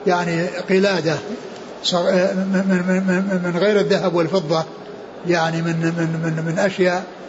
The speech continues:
يعني، آه، آه، تتخذ ليس من قبيل الذهب ولا الفضة، وإنما هي، وليست من المعادن أيضا، وإنما هي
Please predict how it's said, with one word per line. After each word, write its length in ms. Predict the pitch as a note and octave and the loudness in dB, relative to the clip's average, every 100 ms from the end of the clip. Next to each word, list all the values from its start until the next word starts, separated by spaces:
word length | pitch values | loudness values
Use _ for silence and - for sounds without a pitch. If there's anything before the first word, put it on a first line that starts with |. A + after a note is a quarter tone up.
| - - - | -16 -16 -6
يعني، 640 | E3+ E3 E3 E3 D#3+ D#3 D3+ | 0 0 0 2 2 2 2
آه، 600 | D3 D3 D3 D3 C#3+ F#3 - - - - | 2 2 0 -2 -4 -6 -12 -16 -16 -10
آه، 140 | F3 D#3 | -4 -2
تتخذ 560 | G#3 G#3 G3+ F3 F#3 G3 - - - - - | 2 2 2 0 0 0 -4 -10 -12 -14 -4
ليس 260 | E3+ A#3 - F#3+ G3+ - - - | 4 4 4 0 0 -8 -10 -6
من 80 | F#3+ | -2
قبيل 280 | F#3 F#3 F#3 | 2 4 4
الذهب 280 | E3+ E3+ | 4 4
ولا 160 | E3+ E3 | 2 2
الفضة، 300 | D#3 G#3 A3+ | 4 4 6
وإنما 480 | G3+ G#3+ G#3 A3 G#3+ | 4 4 2 4 6
هي، 280 | F#3+ G3+ G#3 - - - - - - - - F#3+ | 6 6 2 -4 -12 -12 -12 -14 -12 -12 -6 2
وليست 360 | G#3 A#3+ A3+ G3+ | 4 6 4 2
من 160 | G3 | 2
المعادن 560 | F#3 F3 E3 F#3+ E3 E3+ | 2 2 2 2 2 0
أيضا، 380 | F#3 E3+ D#3+ F3+ - - - - - | 2 2 2 -2 -6 -14 -16 -16 -4
وإنما 440 | F3 G3+ G#3+ B3 G#3 | 2 4 4 2 4
هي 280 | F#3+ F#3+ | 4 4